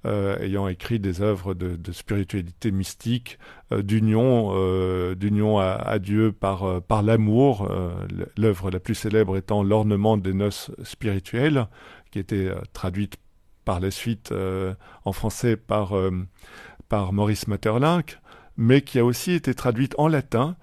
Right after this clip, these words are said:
par Gérard Groth. Gérard Groth qui est allé lui rendre visite, euh, au sein de la forêt de Soigne, euh,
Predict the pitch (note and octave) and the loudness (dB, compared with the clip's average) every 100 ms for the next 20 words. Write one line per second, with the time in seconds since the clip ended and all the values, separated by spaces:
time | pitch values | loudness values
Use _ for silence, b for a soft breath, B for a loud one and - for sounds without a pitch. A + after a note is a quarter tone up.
0 | B B B - C#3+ C#3+ A2 B2 A#2 A2+ | B B B 6 6 6 4 6 6 4
1 | G#2 G#2 C#3 - - A#2 C3 A#2+ A#2 G#2 | 4 4 4 2 -4 0 2 4 2 2
2 | E3 - B2 G#2 A2+ D3 B2 A2+ B2 B2+ | 0 0 -2 0 2 2 2 2 2 2
3 | G2+ G2+ F#2+ G#2 B2+ D#3+ - C#3+ B B | 2 0 0 0 0 -2 -6 -12 B B
4 | B B A#2 A2 G#2+ G#2+ G#2 G#2 G#2+ G#2 | B B 2 4 6 6 6 4 0 -4
5 | - D3 G2+ G2 F#2+ - G#2 F#2+ F#2 - | 2 2 4 2 0 0 0 0 -2 2
6 | A#2 C#3 A#2 F#2+ F#2+ F#2+ | 4 6 4 2 0 -2